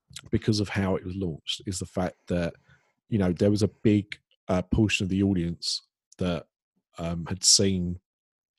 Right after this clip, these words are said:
you know, the child slash baby Yoda before they'd got a chance to watch the episodes.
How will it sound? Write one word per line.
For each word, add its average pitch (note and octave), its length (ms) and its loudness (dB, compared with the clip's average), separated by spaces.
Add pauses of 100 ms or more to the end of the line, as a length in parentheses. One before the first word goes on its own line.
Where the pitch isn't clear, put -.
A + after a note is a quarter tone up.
(360)
you G2 140 -2
know, D#2+ 180 -4 (520)
the G2+ 80 -2
child F2+ 440 2
slash F2 300 -2
baby F2 360 -4
Yoda F2 400 -2 (1120)
before F#2+ 240 -2
they'd F2+ 160 -2
got F#2+ 220 -2
a - 20 -8
chance F2+ 340 -2
to F#2 60 -8
watch F2+ 220 -4
the F2+ 140 -2
episodes. - 720 -6